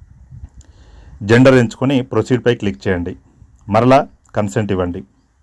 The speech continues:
మీ ఆధార్కు లింక్ అయిన మొబైల్ నెంబర్కు ఓటీపీ వస్తుంది. వచ్చిన ఓటీపీని ఎంటర్ చేయండి. ఓటీపీ వెరిఫికేషన్ తర్వాత ఫోటో తీసే ఆప్షన్ వస్తుంది. ఫోటోపై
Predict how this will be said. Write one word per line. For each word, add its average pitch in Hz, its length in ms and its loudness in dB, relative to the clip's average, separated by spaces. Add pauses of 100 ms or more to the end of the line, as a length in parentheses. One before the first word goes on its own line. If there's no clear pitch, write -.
(720)
మీ 120 100 2
ఆధార్కు 139 680 2 (280)
లింక్ 131 200 -2
అయిన 131 360 0 (100)
మొబైల్ 127 280 4
నెంబర్కు 113 340 0 (240)
ఓటీపీ 110 300 -2
వస్తుంది. 98 420 -8 (240)
వచ్చిన 107 260 -6
ఓటీపీని 110 640 -2 (480)
ఎంటర్ 104 340 0
చేయండి. 87 260 -6 (580)
ఓటీపీ 113 360 2
వెరిఫికేషన్ 107 540 -2
తర్వాత 107 260 2 (680)
ఫోటో 143 220 4
తీసే 135 360 0 (140)
ఆప్షన్ 113 320 -2
వస్తుంది. 95 360 -10 (220)
ఫోటోపై 110 420 0